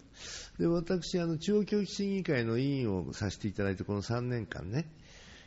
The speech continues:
えー、どうしても自給率、そういったものを知らせたいんだって言って話してたら、やっとですね、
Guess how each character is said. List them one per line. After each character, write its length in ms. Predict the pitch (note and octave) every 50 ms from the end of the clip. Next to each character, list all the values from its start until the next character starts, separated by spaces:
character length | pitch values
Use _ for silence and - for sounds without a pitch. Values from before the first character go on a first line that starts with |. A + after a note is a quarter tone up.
| - - -
え 380 | F2 F2+ F2+ F2+ F2+ F#2 F2+ F2+
ー、 40 | B2
ど 100 | C#3 D#3
う 40 |
し 60 | C#3+ -
て 100 | - E3
も 300 | C#3 G#2+ E2 C#2 - -
自 160 | E2+ E2 G2 F2+
給 220 | - C#3 C#3+ C3
率、 480 | A#2 G2+ - - - F2 E2+ C#2+ G#1+ -
そ 160 | - - A2+
う 20 |
い 40 | G#2
っ 20 |
た 120 | - - G#2+
も 120 | G#2 G#2+
の 100 | G#2+ G2+
を 60 | F#2
知 140 | F2 - A2
ら 120 | A#2+ A#2+ G#2+
せ 120 | A2+ A2
た 160 | - A#2+ B2
い 60 | A2+
ん 40 | G#2
だ 180 | G2 G2+ - -
っ 20 |
て 160 | - - - - - -
言 100 | D#2 D#2+
っ 20 |
て 60 | D#2
話 340 | F#2 G2 G2 F#2+ - - G2
し 80 | - -
て 120 | - F#2
た 140 | - - -
ら、 100 | D2 E2
や 220 | E2+ F#2 G#2+ B2+
っ 140 | C#3 - - -
と 120 | F#3 F3
で 100 | D3+ A#2+
す 120 | G2+ - G2
ね、 280 | G2 G2 G2 F#2 -